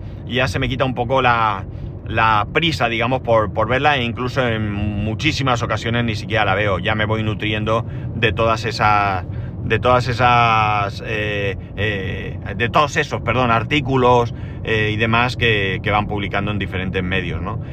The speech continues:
Y voy, pues, ya viendo ahí. Y bueno, pues con el tema de las betas, pues ya digo, en el iPhone a veces lo hago, en el iPad no puedo, y en el Mac sí que me da bastante miedo porque, bueno, de hecho hoy me lo he traído para trabajar, a ver qué tal,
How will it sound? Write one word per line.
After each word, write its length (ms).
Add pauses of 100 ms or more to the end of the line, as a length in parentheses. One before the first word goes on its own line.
(160)
Y 120
voy, 280
pues, 220
ya 160
viendo 300
ahí. 240 (360)
Y 300
bueno, 260
pues 160
con 120
el 100
tema 240
de 420
las 160
betas, 280
pues 180
ya 140
digo, 240 (400)
en 200
el 280
iPhone 960 (360)
a 140
veces 280
lo 120
hago, 400
en 140
el 120
iPad 260
no 200
puedo, 460 (340)
y 120
en 100
el 160
Mac 240
sí 160
que 80
me 80
da 100
bastante 400
miedo 380
porque, 680
bueno, 240
de 100
hecho 200
hoy 100
me 100
lo 60
he 60
traído 200
para 200
trabajar, 420
a 80
ver 160
qué 100
tal, 220